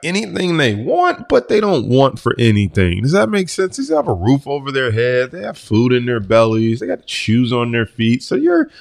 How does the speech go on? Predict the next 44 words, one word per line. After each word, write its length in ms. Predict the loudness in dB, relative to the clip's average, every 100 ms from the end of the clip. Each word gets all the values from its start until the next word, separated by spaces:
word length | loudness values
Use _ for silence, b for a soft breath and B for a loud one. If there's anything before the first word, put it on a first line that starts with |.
| B B
you're 220 | -2 0 2
like, 280 | 0 -2 0
"Ah, 300 | 0 0 B B B _ _ _ -20 -2
we're 260 | 2 4 4
okay, 880 | 2 0 -2 2 2 2 2 0 -2 b _
but 120 | 0 2
it 100 | 2
would 140 | 2
be 140 | 4
nice 580 | 2 0 2 2 2 0
to 140 | -2 0
have 240 | 0 -2
some 180 | -6 -6
extra 380 | -4 -4 -6 -4
money, 360 | 0 0 0
but 280 | -2 -6 -8 -2
we 120 | 2
don't 260 | 2 -2 -12
have 360 | -10 -8 -10 -10
to 100 | -10
have 320 | -6 -4 -2
it. 240 | -2 -4 -20 B B -4
My 100 | -4
job's 640 | 0 0 2 0 -6 -16 _
feeling 320 | 0 2 0
pretty 260 | -2 -4 -4
secure 440 | -6 -8 -2 0
until 320 | 0 -2 -4 -4
a 80 |
covid 480 | -2 0 0 -2 -4
hits, 300 | -2 -2 -2
until 260 | -10 -6 -6
you 100 | -4
get 220 | -8 -4
laid 260 | -4 -4 -2
off 260 | -2 -4
or 60 | -6
get 120 | -10
into 200 | -8 -8
a 40 |
fight 280 | -8 -8 -10
with 100 | -12
your 120 | -16
boss." 480 | -6 0 2 2 -2